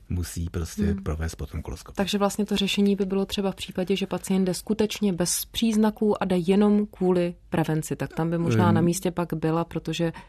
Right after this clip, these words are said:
Speaker 2: se dá lépe předpokládat, že by byl ten pacient zdravý.
Speaker 1: Dejme tomu, ale pro mě to rozhodně ani v těchto případech není tedy metoda první volby,
Speaker 2: Mhm.
Speaker 1: eh, takže v podstatě tu metodu volím tehdy, jestli ten pacient prostě říká, že pro něj ta koloskopie je absolutně nepřijatelná.
Speaker 2: Dočetla jsem se,
Speaker 1: Mhm.
Speaker 2: že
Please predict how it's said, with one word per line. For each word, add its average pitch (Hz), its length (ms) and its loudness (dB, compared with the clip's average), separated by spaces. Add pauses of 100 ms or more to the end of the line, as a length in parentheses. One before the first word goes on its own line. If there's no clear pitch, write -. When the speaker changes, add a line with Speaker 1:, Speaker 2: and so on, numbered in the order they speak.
(140)
Speaker 2:
se - 180 0
dá 175 260 4
lépe 175 220 2
předpokládat, 165 640 0
že 170 80 0
by 165 100 0
byl 160 140 0
ten 156 140 -2
pacient 151 360 -4
zdravý. 127 440 -2
Speaker 1:
Dejme 123 260 4
tomu, 131 240 0
ale 120 120 4
pro 110 160 2
mě 127 120 4
to 127 100 0
rozhodně 110 360 0
ani 113 160 2
v - 60 -4
těchto 107 220 -2
případech 101 480 -2
není 101 240 2
tedy 98 360 0
metoda 87 320 -2
první 92 260 0
volby, 110 460 2
Speaker 2:
Mhm. 202 320 2
Speaker 1:
eh, 104 160 2
takže 101 460 2
v 98 80 -6
podstatě 104 720 -2 (180)
tu 104 200 0
metodu 107 600 2
volím 104 320 2
tehdy, 101 280 0
jestli 101 240 -2
ten 95 80 -2
pacient 95 400 -4
prostě 95 340 -4
říká, 90 300 -2
že 87 120 -2
pro 90 140 -6
něj 90 140 -2
ta 85 100 -4
koloskopie 87 440 -6
je - 40 -8
absolutně 87 420 -6
nepřijatelná. 80 600 -10 (200)
Speaker 2:
Dočetla 180 340 -4
jsem 190 200 0
se, - 100 0
Speaker 1:
Mhm. 196 80 2
Speaker 2:
že 196 160 0